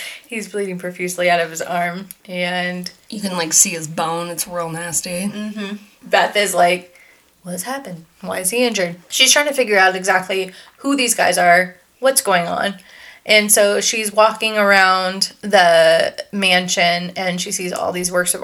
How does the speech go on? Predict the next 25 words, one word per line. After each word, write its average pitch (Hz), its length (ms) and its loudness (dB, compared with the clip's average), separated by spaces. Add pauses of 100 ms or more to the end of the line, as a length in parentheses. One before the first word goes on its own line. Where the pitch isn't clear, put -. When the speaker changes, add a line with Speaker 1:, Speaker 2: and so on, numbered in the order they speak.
Speaker 1:
art. 170 560 4
They're 185 140 0
super 185 380 -2
expensive 180 440 -4
things 180 300 -4
around. 170 380 -2 (580)
And 196 200 -2
she's 214 160 -4
like, 185 220 -4
"Are 180 60 -2
they 170 120 -8
drug 285 380 2
dealers? 294 540 0
Are 190 180 0
they 180 140 0
m-, 170 240 -4
the 196 80 4
mafia? 262 840 4
I'm 185 160 2
not 208 460 6
quite 196 320 2
sure 190 220 0
what's 165 180 0
going 170 220 -2
on." 180 320 -6